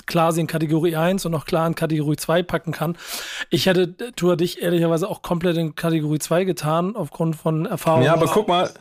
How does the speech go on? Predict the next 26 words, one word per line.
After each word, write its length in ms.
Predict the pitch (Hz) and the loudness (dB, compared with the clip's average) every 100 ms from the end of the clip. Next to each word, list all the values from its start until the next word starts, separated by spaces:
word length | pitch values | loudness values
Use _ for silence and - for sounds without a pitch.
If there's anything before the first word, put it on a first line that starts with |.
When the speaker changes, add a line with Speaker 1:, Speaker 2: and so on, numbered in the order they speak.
| _ - | _ -4
Speaker 1:
aus 140 | 165 | -2
den 100 | 170 | 2
Speaker 2:
du, 60 | 165 | 2
Speaker 1:
letzten 160 | 143 147 | 2 2
Speaker 2:
ich 80 | |
glaube, 240 | 156 175 190 | 4 4 4
Speaker 1:
Dekaden. 260 | 160 151 | 4 4
Speaker 2:
ich 60 | 151 | 4
glaube, 260 | 170 190 185 | 2 2 2
man, 220 | 175 - - - | 0 -2 -10 -8
ich, 180 | - 135 | -4 -2
wenn 280 | 135 127 156 | 0 2 2
ich 100 | - | 2
kurz 200 | 185 170 | 0 0
was 120 | 156 | 0
sagen 280 | 151 190 180 | 2 2 2
darf 180 | 151 - | 0 2
dazu, 280 | 156 185 135 | -2 0 -4
ich 120 | - | 0
glaube, 240 | 147 156 | 0 2
man 160 | 151 156 | 2 2
muss 120 | 175 | 2
voll 120 | 208 | 4
Speaker 1:
hundert 160 | 165 165 | 4 4
Prozent. 200 | 196 175 | 2 2
Speaker 2:
aufpassen 400 | 190 170 185 | 0 0 0